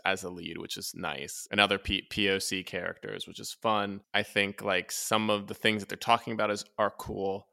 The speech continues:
I do think this film, like, has a lot going on. Like, it's almost too complicated.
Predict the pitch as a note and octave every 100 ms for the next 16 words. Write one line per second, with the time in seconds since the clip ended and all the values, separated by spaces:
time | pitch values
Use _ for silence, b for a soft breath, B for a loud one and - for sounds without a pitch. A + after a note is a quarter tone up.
0 | b b b b - A2+ - E3+ F3+ F#3+
1 | F3 E3 - - C3+ C3 C3 A#2+ G2 -
2 | G2+ G#2 G#2 G#2 - G#2+ F#2+ F2+ F#2+ F#2+
3 | - G#2+ C3 - - B2 A#2 G#2 G2 F#2+
4 | A#2 C#3+ D3+ - _ _ B2 G2+ F#2+ -
5 | _ - A2+ - - _ _ _ D#3 G#3+
6 | G3+ - - _ _ - - - - A#2
7 | D#3 G3+ G#3 G#3+ A3 A3+ - B3+ C4 C#4